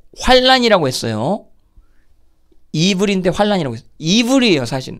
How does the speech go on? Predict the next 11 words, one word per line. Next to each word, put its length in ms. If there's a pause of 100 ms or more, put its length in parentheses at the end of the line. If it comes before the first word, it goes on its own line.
(120)
여기 400
히브리어로도 760
저거 160
보면 320
라라고 540
한 100
단어인데 380
저거는 360
죄라고도 520
쓰이는 320
단어예요. 580